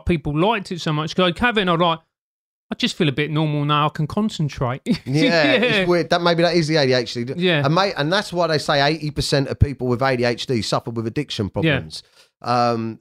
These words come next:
Speaker 2: because, uh, we have noise in our mind.
Speaker 1: Yeah.
Speaker 2: We, we do have noise in our mind. And, uh, I, I, and the best way that I, I, and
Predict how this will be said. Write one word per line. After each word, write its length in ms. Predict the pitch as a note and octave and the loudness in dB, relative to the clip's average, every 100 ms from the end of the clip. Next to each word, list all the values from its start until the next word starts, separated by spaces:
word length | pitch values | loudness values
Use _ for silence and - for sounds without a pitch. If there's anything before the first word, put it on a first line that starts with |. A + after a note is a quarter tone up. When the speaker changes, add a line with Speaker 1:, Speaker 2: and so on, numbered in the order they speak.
| _ | _
Speaker 2:
because, 640 | C3+ - C#3 B2+ - - - _ _ _ | -6 0 0 0 -4 -12 -14 _ _ _
uh, 540 | B2 B2 A#2+ A#2 A#2 A2 _ _ _ _ _ _ | -4 -2 -2 -2 -4 -6 _ _ _ _ _ _
we 160 | C3+ D#3 | -2 0
have 140 | D3+ | 2
noise 360 | D3 E3+ F3 A2 | 2 2 2 0
in 80 | A2+ | -4
our 120 | G#2 | -4
mind. 460 | B2 B2 E2+ E2 | -4 -4 -6 -2
Speaker 1:
Yeah. 180 | D3+ B2+ - | 0 0 -2
Speaker 2:
We, 180 | B2 C3 | -6 -4
we 120 | B2+ | -4
do 160 | C3 E3+ | -2 0
have 140 | B2+ | 0
noise 260 | A#2+ A#2+ A2 | 2 0 -2
in 80 | A2+ | -4
our 100 | G#2+ | -4
mind. 360 | C3 A2 F#2+ | -4 -4 -6
And, 240 | G2+ G#2+ G2+ _ _ _ _ | -6 -6 -8 _ _ _ _
uh, 380 | A2+ A2+ C#3+ D3+ | -6 -4 -2 -2
I, 80 | - | -2
I, 160 | C#3+ C3+ | -4 -2
and 80 | C#3+ | -4
the 60 | |
best 220 | D3+ G#3+ F#3+ | -2 -2 0
way 100 | D#3+ | 0
that 120 | C#3 | -2
I, 160 | C3+ | -4
I, 280 | C3+ C3 - | -4 -4 -2
and 180 | B2+ B2+ | -2 -4